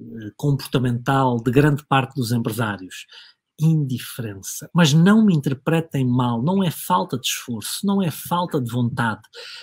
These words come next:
Hum, é falta de, de, de integridade não situacional, não é? De, é, é falta de, de envolvimento, de, de, de entender profundamente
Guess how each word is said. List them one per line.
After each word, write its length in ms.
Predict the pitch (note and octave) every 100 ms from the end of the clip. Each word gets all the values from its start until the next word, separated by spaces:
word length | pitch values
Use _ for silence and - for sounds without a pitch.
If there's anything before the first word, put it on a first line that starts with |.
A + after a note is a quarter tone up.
| - -
Hum, 340 | - E3 F3 D3+ - _ _ _ - -
é 80 |
falta 560 | - - - F3+ F#3 E3+
de, 320 | C#3+ C#3 D#3+
de, 720 | D#3+ C3+ C3+ C3 B2 A#2 G#2+ G2+ - - _ - - - - - _ _ _ _ _ _ _ _ _ -
de 440 | D#3 C#3+ D3 E3
integridade 760 | A#3 B3+ G3+ D#3+ E3 E3+ E3+ D#3
não 160 | D#3+
situacional, 1000 | E3+ - D3 D3 - D#3 C3+ - C3 A2+
não 180 | A2 A#2+
é? 160 | C#3 D3
De, 160 | C3+
é, 360 | - C3 C#3 C#3
é 40 |
falta 460 | B2+ - E3+ E3+ D#3+
de, 360 | C3+ D3 D3 -
de 320 | D3+ D3 D#3+
envolvimento, 1400 | G#3+ A#3+ D3+ D#3+ F#3 C#3+ C3 A#2+ C3+ A2+ G#2 _ G#2+ G2 G2+
de, 220 | A#2 B2+
de, 460 | B2+ A#2+ B2 A#2 A2 - - _ _
de 380 | D#3 B2+ C3 C3+
entender 800 | G#3 B3+ A#3+ G3 E3+ D3 E3+ E3+
profundamente 960 | D#3 D3 - D#3 D3 C#3 C#3 D#3 E3